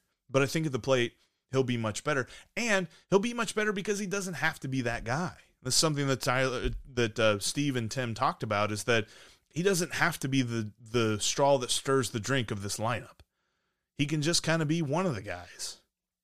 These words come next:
And I think that's going to benefit him. And I think that he's going to stick at catcher, and then that's gonna benefit him too. But that'll wrap up this edition of Locked On Reds. Thank you so much for joining me here today. And, and thanks to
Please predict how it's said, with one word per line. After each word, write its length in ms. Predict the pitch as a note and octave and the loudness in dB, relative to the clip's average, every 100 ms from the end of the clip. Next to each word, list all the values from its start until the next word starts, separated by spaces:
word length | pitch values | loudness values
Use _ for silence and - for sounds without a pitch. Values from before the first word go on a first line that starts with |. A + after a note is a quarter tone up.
| - | -4
And 100 | C3 | 0
I 80 | C3+ | 0
think 200 | D3 D#3+ | 0 2
that's 220 | D3 - | 2 2
going 220 | - C#3 A#2+ | -2 -2 -2
to 60 | |
benefit 420 | G2+ B2+ A#2 G#2+ | 0 -2 0 -2
him. 200 | G2 G2+ - - - | -2 -4 -8 -12 -4
And 100 | D#3+ | -2
I 60 | |
think 200 | E3 F#3+ | 0 0
that 140 | E3+ D#3+ | 0 0
he's 160 | D#3+ | 0
going 180 | D#3 D#3+ | -2 -2
to 60 | C3 | 0
stick 340 | - - D3 | -2 -2 -6
at 100 | - | -4
catcher, 400 | - G#2+ - G2+ | -2 -2 -2 -4
and 160 | A2 G2 | -4 -6
then 140 | G2 - | -8 -6
that's 240 | G#2 G2+ | -6 -6
gonna 160 | A2 G2 | -6 -6
benefit 380 | G2 G2 G#2+ G2+ | -6 -6 -6 -6
him 100 | G2+ | -6
too. 220 | D#3+ - _ _ _ - _ _ _ _ - | -8 -10 _ _ _ -20 _ _ _ _ 0
But 100 | D3+ | 6
that'll 180 | G#3 | 8
wrap 220 | A#3 A3 G#3 | 8 8 4
up 120 | D3+ | 2
this 180 | F3 F3 | 2 4
edition 260 | E3 D3+ | 4 2
of 100 | B2 | 2
Locked 300 | C3 C3+ - | 2 0 0
On 220 | B2 A2+ | 0 2
Reds. 380 | G#2+ F#2+ F2+ - | 0 -2 -4 -6
Thank 280 | - C#3+ C3 | -2 -4 -2
you 80 | A#2 | 0
so 160 | - | 2
much 220 | B2+ A2+ - | 2 0 -2
for 100 | A#2 | -2
joining 340 | B2+ A#2+ A2 | -2 0 0
me 120 | A2 | -2
here 200 | G#2 A#2+ | -2 -4
today. 540 | A#2 A2 G2 G#2+ G#2+ - - - - - | -4 -4 2 4 4 0 -16 -20 -12 -2
And, 260 | A#2 A2+ | 0 0
and 240 | B2+ A#2+ G#2+ | 0 -2 0
thanks 300 | B2+ B2+ - | -2 0 0
to 320 | B2 A2+ | 0 0